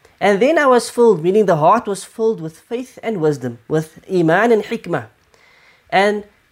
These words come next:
it, At-Tirmidhi's wording, he says, this is a long hadith. The long hadith goes on to speak about the whole Mi'raj and Isra that took place with the Buraq and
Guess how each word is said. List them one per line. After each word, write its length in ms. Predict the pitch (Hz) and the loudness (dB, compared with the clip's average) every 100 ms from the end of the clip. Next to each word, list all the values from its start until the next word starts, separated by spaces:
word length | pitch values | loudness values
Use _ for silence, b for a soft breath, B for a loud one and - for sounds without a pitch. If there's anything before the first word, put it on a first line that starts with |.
| - | -12
it, 160 | 175 | -8
At-Tirmidhi's 600 | - 165 220 214 190 185 | -6 -2 0 2 0 0
wording, 300 | 156 165 175 | 2 2 2
he 40 | 175 | -2
says, 280 | 165 196 160 | 0 0 0
this 160 | 151 | -6
is 100 | 165 | -4
a 80 | 151 | -4
long 300 | 139 143 156 | 0 0 -2
hadith. 460 | - 131 110 107 - | -6 -8 -6 -12 -6
The 80 | 156 | 0
long 240 | 170 233 | 2 2
hadith 280 | 208 208 190 | -2 -6 -6
goes 200 | 170 160 | -8 -8
on 360 | 175 185 190 185 | -6 -6 -8 -10
to 60 | |
speak 300 | 151 - 170 | -18 -14 -14
about 240 | 165 156 156 | -6 -4 -2
the 60 | |
whole 320 | 131 143 175 175 | 0 2 2 2
Mi'raj 500 | 156 135 131 151 151 | -2 -2 0 0 0
and 120 | 156 | -4
Isra 300 | 156 156 151 | -6 -4 -4
that 120 | 127 | -4
took 160 | 160 - | -10 -8
place 240 | 156 151 | -4 -4
with 120 | 156 | -4
the 80 | 143 | -6
Buraq 520 | 135 147 135 151 147 | -4 0 2 2 0
and 220 | 135 120 | -6 -8